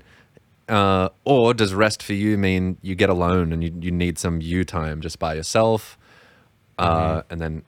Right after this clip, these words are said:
Speaker 1: h-, what does that mean for your spouse? And I'm just curious how that plays out. As
Speaker 2: Yeah.
Speaker 1: far as how much are you thinking about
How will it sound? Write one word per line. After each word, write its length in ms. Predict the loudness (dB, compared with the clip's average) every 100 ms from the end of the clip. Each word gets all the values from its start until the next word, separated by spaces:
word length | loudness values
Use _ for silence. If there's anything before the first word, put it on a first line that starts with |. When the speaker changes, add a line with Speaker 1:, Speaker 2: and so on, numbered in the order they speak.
| _ _ -16
Speaker 1:
h-, 140 | -14
what 160 | -8 -6
does 100 | -4
that 140 | -4
mean 260 | -4 -4 -6
for 320 | -6 -6 -6 -10 -20 -20 _
your 120 | -8
spouse? 500 | -6 0 2 2 0 -4
And 140 | -4
I'm 80 | -2
just 160 | -4 0
curious 240 | 0 2
how 100 | 4
that 220 | 4 2
plays 280 | 0 -2 -2 -6
out. 180 | -8 -4
As 60 |
Speaker 2:
Yeah. 100 | 2
Speaker 1:
far 80 | 2
as 100 | 2 -4 -16 _ -2
how 120 | 2
much 220 | 2 2
are 20 | 0
you 100 | 0
thinking 320 | 0 -2 0
about 340 | 2 0 -2